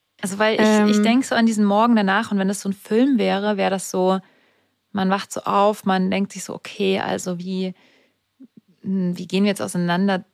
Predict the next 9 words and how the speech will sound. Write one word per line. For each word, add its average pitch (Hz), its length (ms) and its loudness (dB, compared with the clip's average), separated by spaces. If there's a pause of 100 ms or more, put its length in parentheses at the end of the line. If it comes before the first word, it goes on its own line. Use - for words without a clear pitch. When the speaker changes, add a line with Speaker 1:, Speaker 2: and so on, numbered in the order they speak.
Speaker 1:
Tauschen 196 400 -6
wir - 40 0
jetzt - 280 -8
Nummern 196 380 0
aus 185 460 0
oder 175 200 -8
nicht? 175 600 -6 (600)
Weil 180 160 -2
es - 240 -6